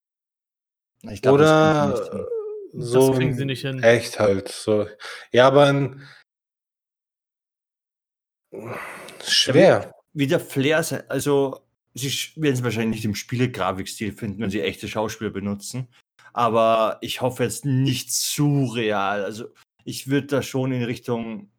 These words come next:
Speaker 1: ja, schon ein bisschen Fantasy rein und das soll schon ein bisschen, also,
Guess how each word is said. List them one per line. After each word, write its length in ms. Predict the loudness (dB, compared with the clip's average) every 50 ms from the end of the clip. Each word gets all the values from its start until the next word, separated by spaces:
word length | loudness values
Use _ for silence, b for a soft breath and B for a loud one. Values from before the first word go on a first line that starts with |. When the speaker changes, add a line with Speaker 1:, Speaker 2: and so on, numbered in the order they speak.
| _ _ -6
Speaker 1:
ja, 380 | -4 -2 0 0 0 -2 -2 -4
schon 260 | -6 -6 -6 -4 -4
ein 80 | -6 -8
bisschen 260 | -8 -6 -6 -4 -2
Fantasy 500 | -2 -2 -2 -2 -4 -6 -4 -2 0 0
rein 520 | 0 0 0 0 0 0 -2 -2 -6 -8 b b b b _ _
und 180 | -8 -6 -2 -2
das 120 | -2 -2
soll 140 | 0 -2 -2
schon 320 | -4 -4 -4 -4 -4 -4 -4
ein 60 | -6
bisschen, 800 | -6 -6 -6 -6 -6 -6 -4 -4 -2 -2 -4 -4 -4 -6 -10 -10 _ _ _ _ _ _ _ _ _ _ _
also, 720 | -4 -4 -4 -2 -2 -2 0 0 0 -2 -4 -6 -10 -14